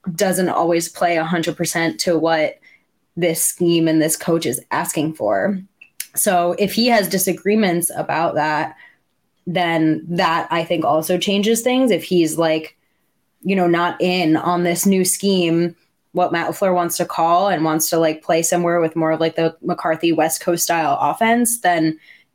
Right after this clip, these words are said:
could we see him somewhere else? Maybe, but I don't think it's gonna garner the results that he thinks it's going to, to be quite honest with you. Um, like, LaFleur is moving the way the whole rest of the N F L is moving towards, and Rodgers had his best seasons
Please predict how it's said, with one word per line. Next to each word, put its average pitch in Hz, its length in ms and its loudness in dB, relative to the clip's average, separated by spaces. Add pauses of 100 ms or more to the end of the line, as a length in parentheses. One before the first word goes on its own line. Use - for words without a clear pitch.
(200)
could 180 160 -2
we 170 100 4
see 165 200 0
him 175 140 0
somewhere 156 360 0
else? 170 420 0
Maybe, 170 340 2
but 156 140 2
I 160 140 -2
don't 165 180 -2
think 170 140 -2
it's 175 160 -4
gonna 185 180 0
garner 151 320 0
the 156 100 0
results 165 400 0
that - 100 -4
he - 140 -8
thinks - 240 -8
it's - 120 -8
going 120 260 -6
to, - 180 -2
to - 140 -6
be 147 80 -2
quite - 240 -2
honest - 340 -4
with 185 200 -4
you. 240 340 2 (300)
Um, 139 420 -2
like, 156 160 -2
LaFleur 160 500 2
is 156 240 2
moving 165 680 2
the 165 100 2
way 147 240 2
the 151 100 0
whole 156 380 2
rest 160 300 -2
of 147 80 -2
the 156 100 2
N 156 160 0
F 165 100 -6
L 151 320 2
is 165 240 0
moving 170 380 2
towards, 240 400 2
and 160 180 0
Rodgers 151 360 0
had 160 140 -2
his 151 160 -2
best - 320 -2
seasons 185 640 -2